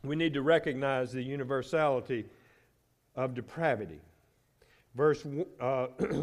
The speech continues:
verses one through three, "The fool says in his heart, 'There is no God.'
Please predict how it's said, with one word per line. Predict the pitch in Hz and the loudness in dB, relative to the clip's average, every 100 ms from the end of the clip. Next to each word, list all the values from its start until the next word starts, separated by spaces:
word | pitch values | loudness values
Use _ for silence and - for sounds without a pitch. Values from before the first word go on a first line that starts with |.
| 135 117 | -4 2
verses | 165 160 143 | 2 2 -2
one | 131 175 180 | 0 2 0
through | 160 156 135 | 0 -4 -4
three, | - 175 165 104 - - - _ _ - | -4 -2 0 -2 -10 -20 -20 _ _ -4
"The | 139 | -2
fool | 139 214 214 185 | 4 8 10 8
says | - 170 156 | 4 4 4
in | 156 151 | 2 -2
his | 135 | -2
heart, | 151 165 135 - | 2 4 2 2
'There | 139 156 | 4 4
is | 156 185 180 | 4 2 2
no | 165 143 | 0 0
God.' | 135 139 107 85 | 2 4 2 -2